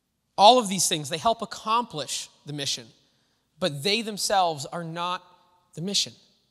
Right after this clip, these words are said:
We could sit and have even a heated conversation of whether or not, you know, when covid started happening and everything started going online, there's a lot of conversations that followed that. Do we need to come back in person? Does that need to happen?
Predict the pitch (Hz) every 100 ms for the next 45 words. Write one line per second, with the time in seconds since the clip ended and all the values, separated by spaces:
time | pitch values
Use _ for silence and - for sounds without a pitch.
0 | _ _ _ _ _ _ _ _ _ _
1 | _ _ _ _ _ - 196 214 - 240
2 | 175 190 190 185 214 226 175 - 226 185
3 | 196 180 - 220 226 147 139 165 185 175
4 | 175 170 151 151 - - - - 160 165
5 | 196 202 190 185 185 175 175 170 160 180
6 | 180 165 175 170 170 156 170 180 143 135
7 | 151 _ _ _ _ 151 185 190 214 202
8 | 208 202 185 160 - 175 170 139 117 139
9 | 131 123 156 190 208 214 214 226 208 226
10 | - 247 277 _ _ _ _ _ 135 165
11 | 147 139 170 208 214 214 254 277